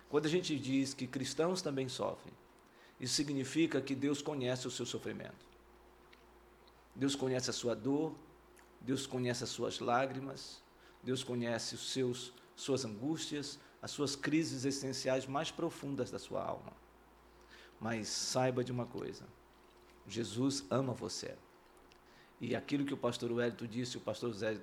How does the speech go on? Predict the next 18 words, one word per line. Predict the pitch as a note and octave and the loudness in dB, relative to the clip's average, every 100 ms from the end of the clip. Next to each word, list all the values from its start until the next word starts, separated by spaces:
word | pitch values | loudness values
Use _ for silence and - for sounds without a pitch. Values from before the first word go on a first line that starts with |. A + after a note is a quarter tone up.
| - | -6
José | G2+ G2 A2 | -8 -4 -2
Nery | A2 G2+ | 0 -2
disse, | F#2+ C#3 D3 - - - - - | -2 -2 -2 -6 -14 -20 -20 0
é | A#2+ | 2
a | A#2+ - - | 2 -2 -4
pura | C3 D3+ E3+ D#3 | 2 4 4 2
verdade. | C#3 A2+ F#2 F2 - - - - - - - | 0 -2 -4 -8 -10 -14 -18 -20 -20 -20 -10
Jesus | G#2+ A2 G2 C3 C3+ - - - - - | -6 -4 -2 0 0 0 -4 -8 -18 -16
sabe | - - C3 D3 C#3 | -8 2 6 4 2
quem | D#3 | -4
você | C#3+ C#3 - A#2 | -2 -4 -2 -2
é, | A2 A2 - - - - - - | -2 -6 -14 -20 -20 -20 -14 -6
Ele | A#2+ | -4
coloca | - A2+ B2+ D#3 | 0 2 2 2
você | D3 C#3+ C#3+ | 0 0 -2
no | C3+ | -4
seu | B2+ B2+ | -4 -4
colo | B2+ G#2 - | -4 -4 -4